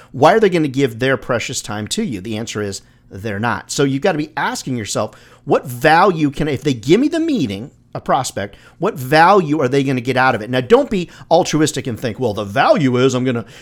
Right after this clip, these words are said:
give them a better piece of software. The value is I'm gonna give them a better marketing solution. The value is I'm gonna give them better R O I." Well,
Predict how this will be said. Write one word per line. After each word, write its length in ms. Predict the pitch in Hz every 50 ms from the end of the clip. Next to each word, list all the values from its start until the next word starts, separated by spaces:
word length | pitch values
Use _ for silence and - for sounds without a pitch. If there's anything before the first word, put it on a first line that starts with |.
| - - -
give 160 | 117 175 214
them 100 | 190 147
a 80 | 127 120
better 300 | 104 - 180 240 226 180
piece 260 | - 135 131 117 -
of 80 | 190
software. 560 | - - 254 269 254 214 - - 120 90 87 104
The 160 | 101 120 113
value 600 | 110 110 110 143 160 220 349 359 247 160 135 127
is 160 | 123 127 123
I'm 60 | 160 143
gonna 100 | 135 135
give 140 | 127 151 160
them 120 | 185 190
a 60 | 190
better 340 | 165 123 - 107 95 107 135
marketing 520 | 175 190 262 294 262 - 202 175 147 127 113
solution. 580 | - - 127 110 104 98 87 - - 98 - - - - - -
The 140 | 127 123 113
value 520 | 101 117 143 196 254 320 254 160 131 127 127
is 100 | 117 127
I'm 80 | 131
gonna 100 | 131 123
give 140 | 120 143 143
them 100 | 165 143
better 340 | 113 - 104 95 117 123 123
R 200 | 135 147 160 180
O 120 | 196 196
I." 320 | 226 269 247 135 98 - -
Well, 260 | 139 139 147 147 -